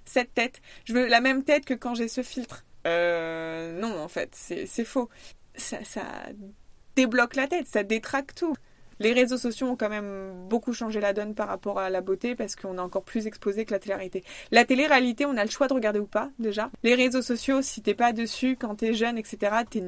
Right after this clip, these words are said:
t'es has-been. On est abreuvé, on est, euh, on ne bouffe que de, que de l'image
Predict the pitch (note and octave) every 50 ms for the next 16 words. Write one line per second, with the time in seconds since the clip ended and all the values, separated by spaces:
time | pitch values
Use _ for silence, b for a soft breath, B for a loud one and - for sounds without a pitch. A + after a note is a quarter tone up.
0 | F3 F3 - - F#3+ E3+ F3+ F#3 F#3 F#3 A3 D#4+ F4+ C#4 b b b b - G3
1 | G#3 A3 A3 - - C4+ C#4 B3+ A#3 A#3+ C4 C4 B3 A3+ G#3+ A3 A#3 B3 C4 C#4+
2 | D4+ D4+ C#4+ B3+ A3+ G#3 G#3 G#3 G#3 G#3 G3+ G3 F#3 F#3 F3+ F3 F3 F3 F3 F3+
3 | G#3+ A3 A3 G#3+ G#3 G3 G3+ B3+ D#4+ F#4 - - - _ - D#4 D#4 D#4+ B3+ A#3
4 | A#3+ A3 G#3+ G#3 G#3 G#3 - - C#4+ D4 A#3+ C#4 B3 B3 A#3 A3+ A3+ G#3 G#3+ C4
5 | D#4 C#4 B3+